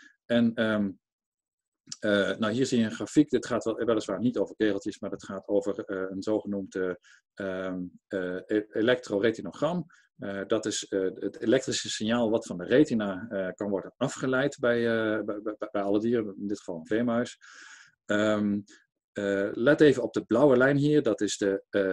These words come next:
Aptesicus fus-, fuscus. Dat is een, de Amerikaanse laadvlieger eigenlijk. Eh, en je ziet dat die, eh, d-, dat het oog van die laadvlieger, als je het stimuleert met verschillende lichtkleuren, dat de, eh, de, het signaal eigenlijk het,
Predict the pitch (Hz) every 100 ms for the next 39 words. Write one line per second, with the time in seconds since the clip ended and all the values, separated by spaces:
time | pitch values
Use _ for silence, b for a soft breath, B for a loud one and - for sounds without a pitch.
0 | 92 - - 139 131 - - - 143 -
1 | - 139 - 139 117 98 104 98 101 101
2 | 98 107 98 117 127 127 95 98 123 131
3 | 113 113 113 110 110 - B B B -
4 | 101 101 101 113 110 - 113 110 180 -
5 | 120 117 - 120 110 110 110 107 104 110
6 | - 117 110 - 143 151 120 107 104 123
7 | - 139 123 110 107 - 139 123 117 135
8 | - 107 107 - 107 98 113 123 131 127
9 | 123 107 101 - 104 98 101 98 95 92
10 | 95 92 92 107 101 104 113 110 110 107
11 | 104 98